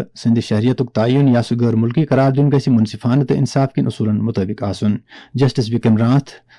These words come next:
تہٕ جسٹس سندیپ مہتاہس پٮ۪ٹھ مشتمل درکنی بینچن چھِ آسام کِس فارینرز ٹریبونلز تہٕ گوہاٹی ہائی کورٹٕکۍ تِم فٲصلہٕ کالعدم قرار دِتمٕتۍ، یِمن منٛز ستووُہ نفر غٲر مُلکی قرار دِنہٕ آمٕتۍ ٲسۍ۔ عدالتہِ عظمیٰ ہن دیُت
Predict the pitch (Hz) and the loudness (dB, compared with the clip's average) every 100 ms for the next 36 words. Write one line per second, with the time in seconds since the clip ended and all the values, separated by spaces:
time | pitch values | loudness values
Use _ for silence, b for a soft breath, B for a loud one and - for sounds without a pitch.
0 | - 127 117 120 - 135 - 117 120 135 | -4 0 2 0 -2 -4 0 2 4 2
1 | 110 107 113 120 160 - 156 147 147 - | 2 0 0 0 0 2 0 2 0 2
2 | 160 165 143 139 135 143 135 110 107 135 | 4 4 2 2 2 2 2 0 0 -2
3 | - 139 123 117 151 151 175 170 - B | 0 0 0 0 2 2 2 0 -2 B
4 | B - - 156 185 185 185 - 139 127 | B -6 2 4 6 4 2 2 2 4
5 | 135 156 165 - _ - 139 120 143 156 | 2 2 -2 -8 _ -2 0 4 4 4
6 | 165 196 175 127 123 120 131 135 127 - | 4 4 4 2 0 2 2 0 -2 -10
7 | - 131 113 - 110 156 - 110 120 123 | 0 0 2 2 2 0 0 0 0 0
8 | 113 107 107 107 120 110 110 113 113 - | 0 -2 -2 -2 0 2 2 2 0 -6
9 | B - 160 180 175 135 131 135 110 110 | B -2 0 2 4 4 2 -2 -2 -2
10 | 110 120 107 98 104 98 104 101 95 92 | -2 -4 -6 -4 -4 -4 -6 -6 -8 -4
11 | 104 92 - B B B - 156 175 185 | -4 -6 -10 B B B -2 2 4 4
12 | 185 170 196 196 214 202 208 | 4 6 6 6 6 4 2